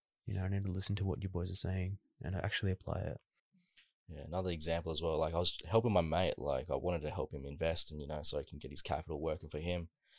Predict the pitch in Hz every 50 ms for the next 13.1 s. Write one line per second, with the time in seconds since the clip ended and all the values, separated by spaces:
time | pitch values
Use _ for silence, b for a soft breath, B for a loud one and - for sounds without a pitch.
0 | b b - - 82 80 82 87 82 82 82 80 80 78 - - 76 - - -
1 | 92 87 - - - 71 71 73 - 107 104 110 104 - 92 87 82 80 80 80
2 | 76 - - - 95 104 113 123 - - - _ _ _ _ _ _ _ _ _
3 | - - 82 80 78 87 110 135 151 - - 104 90 - - 107 120 117 101 92
4 | 101 104 95 - 98 101 98 - - 92 - - 92 - - 80 82 95 110 120
5 | 120 113 104 101 98 92 101 95 82 78 78 92 113 127 123 - - 131 127 -
6 | - - - - _ B B B B B B B B - - 95 95 98 98 95
7 | 92 92 90 104 104 98 95 95 92 90 90 85 85 85 87 90 87 87 - 82
8 | 78 76 - - 85 85 - 87 - - 92 98 101 - 113 98 95 87 90 87
9 | 87 80 - 90 85 85 85 85 82 78 76 73 73 73 - _ _ _ _ _
10 | _ - - 73 71 69 65 - - - _ _ _ - - - 92 98 101 95
11 | 92 82 - - 78 76 78 78 82 87 85 82 80 78 71 69 - - - 90
12 | 82 - 80 76 73 71 71 71 85 87 82 - - 78 76 71 92 95 107 104
13 | 82 69